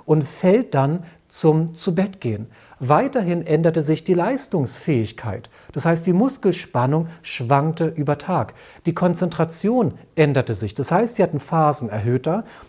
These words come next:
und Phasen geringerer Konzentration. Und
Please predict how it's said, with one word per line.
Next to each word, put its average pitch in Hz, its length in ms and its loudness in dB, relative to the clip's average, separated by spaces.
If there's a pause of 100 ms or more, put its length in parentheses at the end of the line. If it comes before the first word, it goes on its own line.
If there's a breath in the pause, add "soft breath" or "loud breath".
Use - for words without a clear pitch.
(200 loud breath)
und 160 140 6
Phasen 151 520 0 (140)
geringerer 175 640 0
Konzentration. 113 840 -4 (340 soft breath)
Und 185 460 4